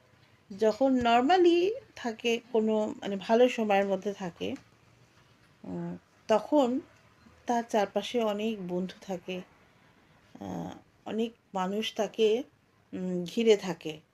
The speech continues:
আহ, সে একটা সামান্য ভালো কাজ করলেও তার অনেক প্রশংসা হয়। কিন্তু সেই মানুষটা যদি হঠাৎই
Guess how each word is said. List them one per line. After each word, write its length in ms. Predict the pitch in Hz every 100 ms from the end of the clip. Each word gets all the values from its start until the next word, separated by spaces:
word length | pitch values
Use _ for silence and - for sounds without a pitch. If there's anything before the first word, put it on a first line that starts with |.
| _ _ _ _ _ -
আহ, 360 | 170 170 175
সে 180 | 185 285
একটা 360 | 277 262 294 302
সামান্য 640 | - 277 254 277 302 320
ভালো 280 | 277 294 311
কাজ 260 | 311 311
করলেও 460 | - 311 277 262 339 - _ _ _
তার 220 | 277 277 -
অনেক 300 | 226 247 254
প্রশংসা 480 | 202 190 185 170 175
হয়। 260 | 156 147 143 - - - _ _ _ _ _ _ _ _ _ _ -
কিন্তু 320 | 294 294 302
সেই 300 | - 233 247
মানুষটা 680 | 220 202 214 - 220 185 202
যদি 260 | 202 214 214
হঠাৎই 840 | - - 190 - - - 196 165